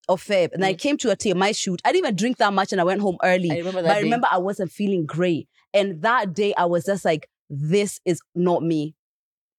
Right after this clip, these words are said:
Speaker 1: And I quit.
Speaker 2: You
Speaker 1: That
Speaker 2: came
Speaker 1: was
Speaker 2: to the
Speaker 1: it.
Speaker 2: Red Bull.
Speaker 1: Huh? Yeah.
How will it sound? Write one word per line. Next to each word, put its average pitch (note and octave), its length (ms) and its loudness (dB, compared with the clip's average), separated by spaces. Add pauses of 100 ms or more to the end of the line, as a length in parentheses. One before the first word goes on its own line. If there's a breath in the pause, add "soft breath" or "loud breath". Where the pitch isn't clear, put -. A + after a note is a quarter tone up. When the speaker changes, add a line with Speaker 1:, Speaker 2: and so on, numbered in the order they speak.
(200)
Speaker 1:
And F#3+ 160 0
I F#3 60 2
quit. G3+ 320 0
Speaker 2:
You F3 100 -4
Speaker 1:
That F3+ 80 0
Speaker 2:
came F#3 60 4
Speaker 1:
was F3+ 80 2
Speaker 2:
to F3 80 -4
the D3 60 2
Speaker 1:
it. C#3+ 60 -2
Speaker 2:
Red D3+ 220 -4
Bull. C#3 300 -6
Speaker 1:
Huh? G3+ 180 2 (260)
Yeah. C4+ 180 -4